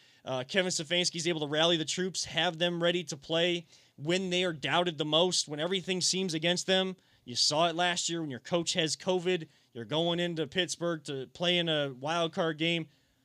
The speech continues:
This team came out ready to play. They made all the plays they needed to. This had another feeling like that. Everything going against you. Everything just seemed to just be piling on and piling on. Was the sky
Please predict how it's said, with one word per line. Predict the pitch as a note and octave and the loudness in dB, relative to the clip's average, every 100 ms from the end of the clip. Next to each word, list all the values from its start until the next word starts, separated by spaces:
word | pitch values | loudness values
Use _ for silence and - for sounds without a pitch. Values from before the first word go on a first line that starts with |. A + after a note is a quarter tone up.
| _ _ | _ _
This | - D#3+ | -4 -2
team | - F3+ F3 | 0 0 0
came | F#3+ F3 | 0 2
out | F3 F3+ - | 4 2 2
ready | F3 F3+ | 2 2
to | E3 E3+ | 0 -4
play. | D3+ F3 F3 | 2 4 4
They | D3+ | 2
made | D#3+ E3+ | 0 2
all | E3 | 2
the | D#3 | 0
plays | D#3 E3 D#3 | 0 -2 -2
they | D3+ | -2
needed | D3+ C#3 C3+ | -2 -4 -4
to. | B2 G#2+ _ _ _ _ - | -6 -8 _ _ _ _ -4
This | D3 F#3 - | 0 2 2
had | G3+ | 2
another | F3+ F3 F3 F3 | 2 2 2 0
feeling | - - F#3+ F3+ | -4 -4 -2 0
like | E3 F3 E3 | 2 2 2
that. | C#3 A2 - | -2 -2 -4
Everything | D3 G3 G3+ A3+ A#3 G#3 G#3+ G#3 | 0 0 0 -2 -2 0 0 0
going | F3+ F#3 F3+ | 0 0 -2
against | E3 D#3+ D#3 - A#2+ | -2 -2 -2 -4 -6
you. | G2+ - _ _ _ _ | -10 -18 _ _ _ _
Everything | E3 A3 A#3+ A#3 F#3 G3 A3+ G#3 - G3+ G3+ G3 | 2 4 6 4 0 -4 -4 -4 0 2 2 0
just | D#3+ F3 - - | -2 2 2 2
seemed | F3+ F3+ E3+ C#3 | 2 0 -2 -4
to | E3 E3+ | -4 -4
just | D3 D#3 C#3+ - | -4 -4 -4 -4
be | D#3+ D#3 | -6 -6
piling | - - D3+ E3+ F3 E3+ | -8 -6 0 2 2 0
on | D#3+ C#3+ C3 | -2 -4 -6
and | C3 A#2+ | -8 -8
piling | D#3+ F3 E3+ E3+ | 0 0 2 0
on. | D#3 C3+ B2 - _ | 0 0 -4 -12 _
Was | D#3 F#3+ | -2 0
the | - | 0
sky | E3 - - F3 F3+ F#3 F3 | -2 -2 0 0 2 2 0